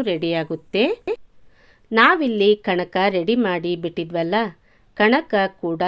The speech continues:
ತುಂಬಾನೇ ನೀಟಾಗಿ ರೆಡಿಯಾಗಿದೆ. ಒಂದು ಸಾರಿ ನೀಟಾಗಿ ಮಿಕ್ಸ್ ಮಾಡ್ಕೋಬೇಕು. ಮಿಕ್ಸ್ ಮಾಡ್ಕೊಂಡು ಆದ ನಂತರ ಚಿಕ್ಕ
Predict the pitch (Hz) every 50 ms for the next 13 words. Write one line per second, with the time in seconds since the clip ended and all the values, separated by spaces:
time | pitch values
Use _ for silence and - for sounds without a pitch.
0 | 185 - - 190 170 175 180 190 202 196 226 240 269 269 262 254 247 226 185 175
1 | 175 170 - 160 160 156 165 214 247 233 185 165 160 185 175 170 165 160 - 165
2 | 160 - 180 220 330 427 - _ - - - _ _ - 214 247 320 370 359 294
3 | 254 240 240 - 220 190 185 185 180 196 233 277 277 - - 196 185 185 185 180
4 | - 175 165 160 165 220 254 285 - - 185 185 190 202 - - - 196 180 165
5 | 160 - - - 165 165 170 165 160 - - 196 226 311 466 523 - - _ -
6 | _ _ _ - 220 247 330 - - - 269 233 220 208 - - 202 185 185 180
7 | 180 180 - 185 180 175 180 175 175 180 175 170 165 160 - 180 202 247 330 330
8 | _ - - 240 240 - -